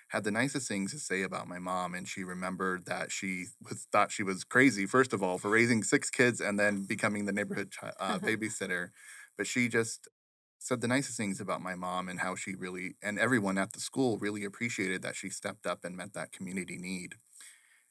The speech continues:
Speaker 1: There are heroes like that, like my mom, throughout the state. And again, <laughs> doing the most with the least. And I think Paula and I are in such great privileged,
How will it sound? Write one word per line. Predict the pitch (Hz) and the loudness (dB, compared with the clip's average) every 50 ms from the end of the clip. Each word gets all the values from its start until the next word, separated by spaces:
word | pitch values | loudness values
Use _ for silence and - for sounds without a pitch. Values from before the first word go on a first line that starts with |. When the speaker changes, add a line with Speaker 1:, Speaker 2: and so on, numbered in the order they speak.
| _ _ - | _ _ 4
Speaker 1:
There | 127 143 151 - | 4 6 6 6
are | 120 123 123 117 | 8 8 8 8
heroes | 117 - - 127 131 131 120 104 104 101 - - | 6 0 0 2 2 4 4 2 0 -2 -4 -6
like | 92 85 - - | -6 -6 -6 -4
that, | - 101 98 95 98 - - - | 0 0 2 2 2 0 -2 -4
like | 95 95 - | -6 -6 -4
my | - 92 92 | -6 -6 -4
mom, | 90 92 92 92 92 90 90 90 87 - - - - - _ _ _ - | -4 -4 -2 -2 0 -2 -2 -2 -6 -12 -14 -20 -20 -20 _ _ _ -10
throughout | - - 104 101 98 107 113 | -6 0 4 4 4 4 2
the | - 120 | -4 -8
state. | - - - 92 - - - - _ _ _ _ - - _ _ _ - | -8 -6 -6 -6 -6 -6 -10 -14 _ _ _ _ -20 -20 _ _ _ -2
And | 98 98 98 95 95 95 92 92 92 90 - - | 0 2 2 2 2 0 0 -2 -4 -6 -6 -8
again, | 98 95 101 95 101 | -6 -4 -2 -2 -2
<laughs> | - 110 | 0 0
doing | 113 110 117 113 107 98 107 | 2 4 4 4 2 2 2
the | 110 104 | 2 4
most | 117 113 110 113 117 - - | 6 6 4 4 2 -2 -4
with | 101 101 104 - - | -6 -8 -8 -4 -2
the | 98 92 | -2 -2
least. | 87 98 95 92 98 104 - - - - - | 0 0 -2 -2 -2 -4 -6 -8 -6 -6 -4
And | 95 92 92 90 87 80 | -2 -2 -2 -2 -4 -8
I | - | -10
think | - - 95 90 - | -6 -6 -6 -6 -4
Paula | - - 107 113 117 117 | -4 -2 0 2 2 2
and | 107 101 92 | 2 2 0
I | 90 92 92 92 | 0 0 0 0
are | 92 92 90 | -2 -4 -4
in | 90 90 | -6 -6
such | 90 - - 98 - - - _ | -8 -6 -8 -6 -6 -6 -10 _
great | - 98 98 95 95 92 - | -2 0 2 2 2 0 -4
privileged, | - - 120 101 101 98 95 95 95 - - - | -2 -2 -2 0 2 0 0 0 -2 -6 -10 -10